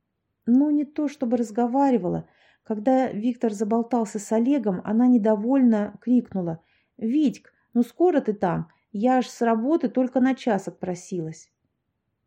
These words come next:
А где она работает, ты не знаешь? Представь себе, знаю.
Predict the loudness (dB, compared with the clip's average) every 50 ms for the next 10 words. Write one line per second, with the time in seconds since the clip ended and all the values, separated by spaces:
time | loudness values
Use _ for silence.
0 | _ _ _ _ _ _ _ _ _ -6 -6 -2 0 2 4 4 6 4 4 4
1 | 2 2 2 2 2 0 -2 -2 -2 0 0 0 0 0 0 0 2 0 0 -2
2 | -4 -14 _ _ _ _ _ _ _ _ _ _ _ _ _ _ _ _ _ _
3 | _ -6 -4 -4 -4 -4 0 2 2 2 2 0 -4 -2 -2 -2 0 2 0 0
4 | 0 0 -2 -4 -4 -6 -10